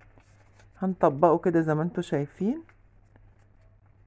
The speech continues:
بحيث ان يبقى في الكحكاية مش باين اصلا.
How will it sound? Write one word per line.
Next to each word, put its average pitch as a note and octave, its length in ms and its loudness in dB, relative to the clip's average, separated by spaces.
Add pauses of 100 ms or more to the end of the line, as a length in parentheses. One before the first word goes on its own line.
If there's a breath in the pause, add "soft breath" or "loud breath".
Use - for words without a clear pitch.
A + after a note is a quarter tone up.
بحيث D#3+ 380 -4
ان E3 200 2
يبقى D3+ 440 4
في - 120 -2
الكحكاية F3 640 0
مش D#3 220 0
باين E3 360 2
اصلا. C#4+ 520 -2